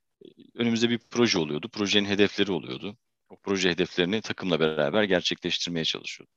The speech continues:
Veya, e, işte yıllık, e, çoğunlukla finansal, pazar payı gibi şirketlerin faaliyet alanlarına göre hedefleri oluyordu ve o, o yıl içerisinde ölçümlenerek ilerliyordu. Hatta son zamanlarda,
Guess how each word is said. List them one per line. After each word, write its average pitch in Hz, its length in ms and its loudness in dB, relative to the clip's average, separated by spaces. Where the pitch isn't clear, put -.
Veya, 82 280 4
e, 92 220 0
işte - 360 -6
yıllık, 113 560 4
e, 101 260 -2
çoğunlukla 104 480 2
finansal, 95 580 2
pazar 95 400 2
payı 85 200 4
gibi 85 340 0
şirketlerin 92 800 -2
faaliyet 92 380 2
alanlarına 90 460 2
göre 82 220 2
hedefleri 90 440 2
oluyordu 78 360 -4
ve 104 120 6
o, 98 220 2
o 92 120 0
yıl 101 200 0
içerisinde 85 580 0
ölçümlenerek 104 800 2
ilerliyordu. 101 720 4
Hatta 104 260 2
son 110 180 4
zamanlarda, 98 680 6